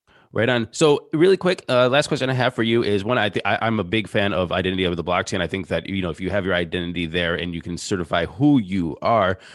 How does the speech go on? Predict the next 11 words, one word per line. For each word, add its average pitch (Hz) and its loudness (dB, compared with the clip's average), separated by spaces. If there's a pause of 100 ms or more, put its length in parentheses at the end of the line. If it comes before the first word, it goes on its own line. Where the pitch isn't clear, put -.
we're 139 0
gonna 123 0
have 113 0
a 101 -2
lot 98 0
of 92 -2 (200)
issues 92 -2
mitigated 92 -2
because 113 -4
of 92 -4
that. 87 -2